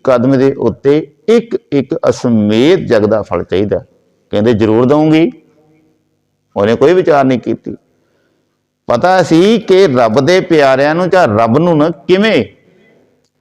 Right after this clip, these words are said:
ਆਪਣੇ ਰੰਗ ਦੇ ਵਿੱਚ ਰੰਗਣਾ ਹੁੰਦਾ, ਭਾਵ ਬਸ ਕਰਨਾ ਹੁੰਦਾ। ਕਹਿੰਦੀ, "ਮਹਾਤਮਾ ਜੀ, ਤੁਸੀਂ ਇੱਕ ਇੱਕ ਛੱਡੋ, ਮੈਂ ਤੁਹਾਨੂੰ ਦਸ ਦਾ ਦੇ ਦੂੰਗਾ ਇੱਕ ਇੱਕ ਕਦਮ ਦੇ ਉੱਤੇ।"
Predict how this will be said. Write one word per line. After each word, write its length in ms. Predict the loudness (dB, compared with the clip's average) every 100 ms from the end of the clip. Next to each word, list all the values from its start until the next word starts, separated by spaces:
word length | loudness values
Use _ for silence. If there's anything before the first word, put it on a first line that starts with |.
| _ _ -4
ਆਪਣੇ 500 | -4 -2 -2 0 -2
ਰੰਗ 320 | 0 0 2
ਦੇ 120 | 2
ਵਿੱਚ 160 | 0 0
ਰੰਗਣਾ 300 | -2 0 0
ਹੁੰਦਾ, 260 | 0 0
ਭਾਵ 420 | -2 -2 -2 0 0
ਬਸ 240 | -2 -4
ਕਰਨਾ 320 | -4 -4 -2
ਹੁੰਦਾ। 300 | -6 -8 -10 -14 _ _ _ _ _ _ _ _ _ _ _ _ -10
ਕਹਿੰਦੀ, 200 | -4 -2
"ਮਹਾਤਮਾ 460 | 0 0 -2 -4
ਜੀ, 340 | 0 0 -2 -8 _ _ _ _ -8
ਤੁਸੀਂ 300 | -2 -2 -2
ਇੱਕ 120 | -4 0
ਇੱਕ 220 | 0 0
ਛੱਡੋ, 260 | 0 0
ਮੈਂ 200 | 0 0
ਤੁਹਾਨੂੰ 400 | -2 0 -2 -4 -8 _ _ -12 -4
ਦਸ 220 | -2 0
ਦਾ 160 | -2
ਦੇ 160 | 2 2
ਦੂੰਗਾ 160 | 2 2
ਇੱਕ 100 | 0
ਇੱਕ 180 | 0
ਕਦਮ 220 | 0 0 -2
ਦੇ 80 |
ਉੱਤੇ।" 260 | -4 -2 -4